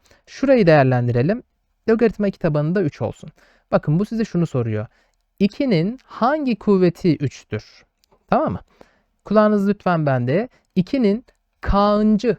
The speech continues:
kuvveti üç olsun. E ne kaldı elinde? İki üzeri k kaldı. E az önce ne dedik? Hangi, ikinin hangi kuvveti üçtü? K'ıncı kuvvet. O zaman ikinin k'ıncı kuvveti yine üç.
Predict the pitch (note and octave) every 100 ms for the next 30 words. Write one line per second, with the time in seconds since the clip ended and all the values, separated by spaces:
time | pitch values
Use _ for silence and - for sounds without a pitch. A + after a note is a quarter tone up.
0 | _ - D#3+ C#3+ - F#3+ F#3 G3 - _
1 | C#3+ C3+ A#2 - A2+ - _ _ - D3
2 | F#3 - A#3+ F3+ C#3 B2+ D#3+ G3+ - G#3
3 | D#3 E3 - G3 F3 - B2 A#2 F3 G3+
4 | A3 B3 E3 B2+ F#3 - _ _ _ -
5 | G3+ G3+ E3+ _ _ F3 G3+ G3 F#3+ -
6 | D#3+ C#3+ - - - E3+ E3+ E3+ C#3 A#2
7 | D#3+ F3 F#3 F#3 F#3+ F#3 F3+ E3+ E3 B2+
8 | B2 G3 G#3 D#3+ C#3+ B2 C3 - -